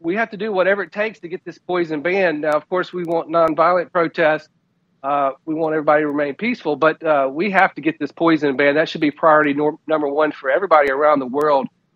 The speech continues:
Way more important than war and anything else that's going on, because we're, we're witnessing the greatest mass poisoning in human history right now. It's been going on since the start of this vaccine program. You know, in, in just a short fourteen months,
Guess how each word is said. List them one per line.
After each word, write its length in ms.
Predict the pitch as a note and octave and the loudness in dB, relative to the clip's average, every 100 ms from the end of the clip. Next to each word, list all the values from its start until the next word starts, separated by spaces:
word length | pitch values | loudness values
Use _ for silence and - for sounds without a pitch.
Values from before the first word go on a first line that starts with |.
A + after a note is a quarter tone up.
| - | 0
Way 160 | E3 | 2
more 180 | F#3+ F#3+ | 2 0
important 440 | D#3+ F3 F3 D#3 D3+ | -2 -6 -6 -6 -6
than 160 | C#3+ | -8
war 400 | C3+ D#3+ D#3+ D#3 | -6 -4 -2 -2
and 100 | D3+ | -4
anything 320 | D3+ D3+ D3+ | -8 -10 -6
else 180 | D3+ D#3 | -4 -4
that's 140 | C3+ - | -8 -8
going 280 | C#3+ C3+ | -6 -2
on, 160 | C#3 C3+ - _ _ _ | -2 -4 -8 _ _ _
because 380 | C#3 - C#3+ C#3 | -14 -4 -4 0
we're, 240 | E3 G#3+ F#3+ _ - F#3+ G3+ - | 0 2 0 _ -18 -10 -10 2
we're 140 | G3+ | 4
witnessing 460 | G3+ F#3+ F3 - F3 | 4 2 -2 -4 -4
the 60 | C3+ | 0
greatest 340 | E3 E3+ E3 | 0 0 -2
mass 240 | E3 D#3 | 0 0
poisoning 440 | - E3 D#3 D3+ C#3+ | -2 -6 -4 -4 -4
in 100 | C3 | -6
human 260 | D#3 C#3 | -6 -6
history 320 | D3 D3+ D3+ C3 | -4 -6 -4 -4
right 200 | C3 C3 | -4 -4
now. 140 | C3+ | -4
It's 100 | B2+ | -6
been 140 | C#3+ | -8
going 260 | C3 C3+ C3+ | -6 -4 0
on 160 | C3 B2+ | -2 -4
since 200 | - C3 _ | -14 -16 _
the 140 | B2+ B2+ _ | -12 -12 _
start 240 | - C#3 | 2 4
of 60 | C3 | 4
this 160 | B2 | -2
vaccine 400 | C#3 B2+ - F3 | 0 0 0 -2
program. 320 | - C3+ B2 - _ _ _ - | 2 4 2 -2 _ _ _ 0
You 80 | D3+ | 6
know, 140 | D#3 | 6
in, 160 | D#3 C#3 - | 4 -2 -10
in 120 | D3+ | -8
just 200 | D#3+ F3 | -6 -4
a 60 | D3 | -6
short 340 | - F#3+ - | -4 -4 -4
fourteen 400 | - F3 D3+ F3 | -4 -4 -4 -4
months, 300 | E3 G#3+ F3+ | 2 2 2